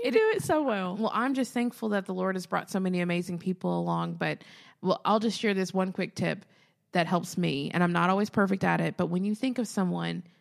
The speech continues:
Speaker 2: just send them a message.
Speaker 1: <sighs> It's so simple.
Speaker 2: Because it, every time someone does that to me, it makes my day.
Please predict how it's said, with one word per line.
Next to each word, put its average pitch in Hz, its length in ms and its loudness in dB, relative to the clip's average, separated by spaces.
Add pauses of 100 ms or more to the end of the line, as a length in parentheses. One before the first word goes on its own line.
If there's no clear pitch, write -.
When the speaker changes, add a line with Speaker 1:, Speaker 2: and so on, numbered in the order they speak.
(180)
Speaker 2:
just 339 220 -4
send 214 160 -2
them 185 60 -2
a 180 80 -2
message. 170 560 -6 (240)
Speaker 1:
<sighs> - 60 -16 (520)
It's - 120 -14
so 349 120 0
simple. 339 300 0
Speaker 2:
Because 220 160 4
it, 214 140 2 (240)
every 226 260 2
time 247 220 -2
someone 226 260 0
does 185 140 0
that 202 140 -4
to 208 100 -6
me, 202 120 0
it 190 60 -2
makes 175 260 -4
my 170 140 -2
day. 160 340 -6